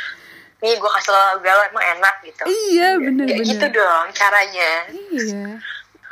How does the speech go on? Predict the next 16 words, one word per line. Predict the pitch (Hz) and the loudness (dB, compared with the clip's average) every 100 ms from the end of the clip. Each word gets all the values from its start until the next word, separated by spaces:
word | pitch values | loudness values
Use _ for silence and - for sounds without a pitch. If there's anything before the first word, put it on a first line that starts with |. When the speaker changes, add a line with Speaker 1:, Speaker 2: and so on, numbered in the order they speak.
| - | -8
Speaker 1:
Aku | - | -6
tuh | 269 | -2
kalau | 302 233 | -2 -2
misalnya | 233 | -2
habis | 208 | -4
dengerin | 196 196 190 | -6 -8 -4
lagu | 185 175 | -4 -6
itu | 208 | -6
ya, | 220 - _ _ _ - _ | -8 -8 _ _ _ -20 _
gila | 170 156 | -8 -2
ya, | 185 | -2
perasaan | - - 226 | -2 -4 -4
tadi | 220 220 | -4 -4
gue | 220 214 262 269 - - - _ _ _ 180 | -4 -2 -2 -4 -14 -20 -20 _ _ _ -18
di | 180 165 170 - | -16 -14 -14 -10
kantor | - 165 175 233 | -4 -4 -2 -2